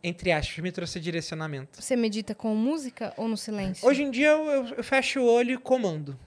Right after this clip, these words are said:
Speaker 2: Uhum.
Speaker 1: Aí, eu, sabe? Aí antes de dormir eu vou, fico um tempinho, mas assim, porque
Speaker 2: Isso em qualquer, em qualquer lugar ou
Speaker 1: Qualquer
Speaker 2: tem algum
Speaker 1: lugar.
Speaker 2: lugar específico
Speaker 1: Não tem
Speaker 2: mais
Speaker 1: lugar.
Speaker 2: calmo?
Speaker 1: Barulho, não pode estar onde eu tiver, eu fecho o olho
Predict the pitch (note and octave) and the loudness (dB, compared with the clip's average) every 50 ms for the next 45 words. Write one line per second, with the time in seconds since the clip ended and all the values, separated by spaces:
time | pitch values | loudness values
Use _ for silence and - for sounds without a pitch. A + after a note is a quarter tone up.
0 | - - A3+ F#3+ D3+ D3+ D3+ D#3 D#3+ D#3 D#3 - _ _ - - F3 F3+ G3 F3+ | -14 -10 -6 -4 -2 0 0 0 0 -2 -6 -10 _ _ -8 -2 0 0 2 4
1 | F3 D#3+ E3 E3+ F3 F#3 G3+ - - G#3 G#3 F#3 G3+ F#3+ F#3 G3+ G#3 G#3+ G3+ F#3 | 4 4 4 4 4 4 2 2 0 0 2 4 4 4 4 2 2 4 4 4
2 | D#3+ G3 G#3 G3+ - G3+ - G3+ F#3+ F#3+ G3+ G3+ G3 - F#3 E3+ D#3 D3+ C#3+ C#3+ | 4 2 2 2 0 -6 -6 -6 -6 -4 -4 -6 -6 -6 -8 -8 -6 -6 -6 -6
3 | C#3+ C#3+ C#3+ D3+ - - E3 D#3 D3+ D3 C3+ - E3+ G#3+ - - A#3 G#3+ - A#3 | -6 -8 -8 -8 -10 -10 -10 -10 -10 -10 -8 -6 -6 -4 -2 -2 -4 -2 -2 -2
4 | G#3 - A3+ G#3+ G3+ - G3+ G#3+ - G#3 G3 - A3 G#3+ G3+ F#3 F3 F#3+ G3 G#3 | -2 0 0 0 0 0 -2 -4 -2 -4 -2 -2 -4 -6 -6 -4 -2 0 0 2
5 | A#3 C4+ C#4+ C#4 G#3 E3 - A3+ G#3+ E3 F3 G#3 G3+ F3+ - G3 F#3+ F#3 - - | 2 0 -2 -2 -4 -4 -2 0 2 2 2 2 2 2 2 2 0 -2 -4 -8
6 | G3+ F#3 - - G3+ F#3+ - D3+ E3+ F#3+ F#3 F3 E3 F3 F#3 F3+ E3+ C#3+ - F3+ | -10 -10 -10 -10 -12 -8 -4 -2 0 0 2 0 0 0 -2 0 0 -2 -2 -2
7 | - D#3 D#3+ D#3+ E3 E3 F3+ G3 G3+ G#3 F3+ E3 D#3+ D3+ D3+ C#3+ D#3 D3 - - | -2 0 2 2 4 4 4 4 4 4 4 2 0 -2 -4 -4 -6 -6 -4 -4
8 | D#3+ D#3+ E3 F3 F3 F#3+ F#3 F#3 - G3+ F#3+ F#3+ G3 G3+ G#3+ G#3 - G#3 F#3+ - | -2 -2 0 0 0 0 -2 -2 -4 0 2 4 4 4 2 0 -2 -2 -4 -2
9 | - A3+ G3+ G3+ G3+ G#3+ A3 A#3 B3 | -2 0 0 2 2 2 0 -2 -4